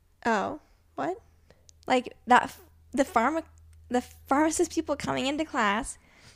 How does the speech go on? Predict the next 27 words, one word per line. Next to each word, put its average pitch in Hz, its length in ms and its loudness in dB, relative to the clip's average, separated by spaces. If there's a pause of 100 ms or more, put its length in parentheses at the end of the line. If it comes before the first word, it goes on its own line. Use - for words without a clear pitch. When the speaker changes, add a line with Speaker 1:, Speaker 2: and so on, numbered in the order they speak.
Speaker 2:
and 247 180 4
then 233 360 6 (380)
I 226 80 8
don't 233 100 4
know 262 80 4
how 202 260 2
we 254 60 4
started 320 240 0
talking 247 300 0
about 190 240 0
it. 214 140 -2 (960)
Okay, 226 340 0 (800)
here's 262 340 -2
the - 80 -8
story, - 460 -6
if - 200 -8
you 220 100 -2
don't 208 200 0
know 214 80 0
what 208 100 0
I'm 202 80 -4
talking - 240 -8
about. - 220 -10
And 214 100 -2
I 220 160 4
am 247 240 -2 (460)
not 214 580 -4